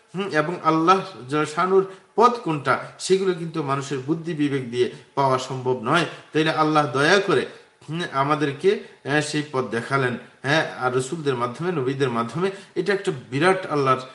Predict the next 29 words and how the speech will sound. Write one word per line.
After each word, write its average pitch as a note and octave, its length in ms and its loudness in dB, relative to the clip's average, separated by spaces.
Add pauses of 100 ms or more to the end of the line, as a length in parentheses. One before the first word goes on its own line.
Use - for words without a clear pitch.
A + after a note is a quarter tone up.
(180)
দয়া C3 300 2
আমাদের B2 300 0
উপর, B2 320 -2
আল্লাহর, C3 320 4 (460)
হুম, D#3+ 160 -4 (100)
করুণা, D3+ 400 2 (140)
এছাড়া C#3 400 -2
আর A#2+ 160 0
কিছুই C#3+ 300 -4
নয়। A#2 200 -2 (280)
দ্বিতীয় G3 360 -2
নম্বর G3+ 240 -2
যেটা B2+ 340 0
সুফল, F#3 400 -2 (260)
সেটা F#3+ 300 0
হচ্ছে F#3 320 -2 (280)
এই A3 220 6
যে F#3 160 0
বড় C#3 320 2
নেয়ামত C3+ 400 2 (120)
যেটা B2+ 240 2
আমরা A#2+ 180 0
পেয়েছি, F#3+ 480 6 (260)
যা C3+ 120 0
আল্লাহ D3 220 2
আমাদের C#3 220 -2
উপর C3 160 -6
দয়া C#3 260 2
করেছেন, G3+ 400 -2